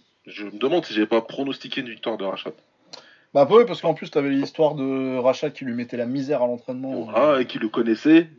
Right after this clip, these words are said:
Speaker 1: Donc c'est le gros problème des gens qui combattaient Jones, c'est qu'ils savaient pas à quoi ils avaient affaire.
Speaker 2: Ouais, c'est ça, et tu dis, c'est un mec qui a déjà, qui a déjà fait des rounds avec, quoi.
Speaker 1: Il sait comment il est, il connaît la puissance, il sait ce que c'est d'être entre les mains de Jones, et cetera.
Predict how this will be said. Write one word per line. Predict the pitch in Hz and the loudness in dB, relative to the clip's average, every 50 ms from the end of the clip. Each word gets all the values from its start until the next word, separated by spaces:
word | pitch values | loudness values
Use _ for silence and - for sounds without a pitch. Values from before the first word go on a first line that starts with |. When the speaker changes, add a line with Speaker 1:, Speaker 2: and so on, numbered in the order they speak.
| _ _ | _ _
Speaker 1:
Donc | _ - 101 107 - | _ -20 -20 -18 -14
c'est | - 117 110 107 107 107 107 - - - - - | -10 -6 -4 -2 -2 -2 -2 -4 -10 -20 -10 -6
le | - 123 | -4 -2
gros | 120 - 160 175 | 2 6 6 6
problème | - - - - 160 170 151 | 6 6 6 6 6 6 6
des | 131 123 | 4 -2
gens | 123 - | -4 -6
qui | - - | -8 -10
combattaient | - 120 107 104 101 - 110 | -10 -6 -6 -6 -4 -4 0
Jones, | - 139 185 190 | 2 2 2 2
c'est | - - - | 0 -8 -16
qu'ils | - - - 107 | -20 -18 -16 -10
savaient | - 110 104 107 | -6 -4 -2 0
pas | 107 147 139 117 101 | 0 0 0 0 -2
à | 95 | -6
quoi | - - 104 101 | -8 -10 -12 -10
ils | 98 | -10
avaient | 92 90 | -10 -12
affaire. | - - - - _ _ _ _ - | -12 -14 -18 -20 _ _ _ _ -2
Speaker 2:
Ouais, | - 202 | 0 0
c'est | 190 160 160 | 0 0 0
ça, | - 220 208 | 0 0 -2
et | 165 | -2
tu | - - 127 | -4 -10 -14
dis, | 135 147 | -14 -12
c'est | 147 - | -8 -8
un | 127 127 | -6 -6
mec | 131 123 | -8 -8
qui | - 123 | -10 -10
a | |
déjà, | 117 120 117 113 120 113 110 110 | -10 -10 -10 -8 -8 -6 -6 -8
qui | 107 - | -8 -10
a | 113 | -12
déjà | 110 110 113 117 110 | -10 -10 -8 -8 -10
fait | - 127 | -10 -10
des | 113 117 | -10 -10
rounds | 110 113 113 113 | -10 -10 -10 -10
avec, | 131 156 170 - | -10 -10 -12 -14
quoi. | - - - _ _ _ _ _ _ _ | -16 -20 -20 _ _ _ _ _ _ _
Speaker 1:
Il | 202 196 | _ -20
sait | - - - 143 147 | -18 -10 -6 -6 -6
comment | - 117 107 107 104 | -6 -6 -8 -8 -4
il | 104 117 | 0 2
est, | 123 143 143 | 2 2 0
il | 131 | -2
connaît | - - 110 107 107 104 | -4 -6 -4 -4 -4 -4
la | 107 113 | -4 -6
puissance, | - - - - - - 135 139 139 | -10 -14 -16 -10 -6 -4 -4 -4 -4
il | - | -8
sait | - 113 | -12 -16
ce | 107 | -16
que | - 117 | -16 -8
c'est | - - 117 | -6 -4 -4
d'être | 110 110 107 - - | -4 -6 -10 -8 -8
entre | 113 110 - - 117 | -8 -6 -2 -2 -2
les | 110 110 | 0 0
mains | 110 107 | -2 -2
de | 107 - | -4 0
Jones, | - 120 135 135 123 - | 0 2 2 2 0 -4
et | - - | -10 -12
cetera. | - - - - 92 - | -12 -10 -6 -6 -6 -6